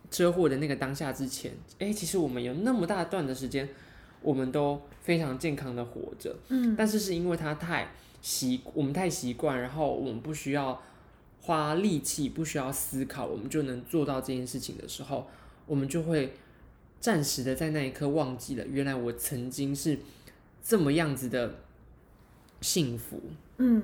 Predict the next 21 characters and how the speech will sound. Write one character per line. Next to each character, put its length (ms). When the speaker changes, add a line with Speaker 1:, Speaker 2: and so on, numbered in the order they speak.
Speaker 1:
对。 200
所 160
以 40
我 80
觉 160
得 60
是 200
我 140
们 180
选 300
择 220
看 260
见 200
的 180
点、 200
专 240
注 160
的 100
点 280
的 100
部 180